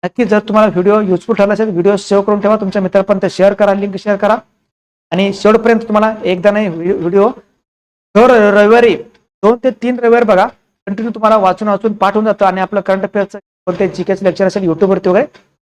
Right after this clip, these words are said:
तर त्याच्यामध्ये तुम्हाला काय होऊन जाईल, हे, अ, रिव्हिजन होऊन जाईल, त्या त्या ठिकाणी मी सांगत जाईन, अ, कंटिन्यू तुम्हाला. त्यामुळं हे अवघड टॉपिक नाही.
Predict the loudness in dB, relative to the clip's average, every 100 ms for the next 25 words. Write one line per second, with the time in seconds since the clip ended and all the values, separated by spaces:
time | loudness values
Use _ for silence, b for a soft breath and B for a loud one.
0 | _ _ _ _ -10 -2 2 2 2 0
1 | 0 0 -2 0 0 0 0 b b _
2 | _ 4 6 6 4 4 4 4 4 4
3 | 4 2 0 -6 -4 -2 0 0 -2 -2
4 | 0 2 0 -2 -8 _ _ _ -6 -2
5 | -2 -2 -6 -6 -8 -8 _ -4 -2 0
6 | -2 -6 _ _ 2 4 4 2 0 -2
7 | -4 -4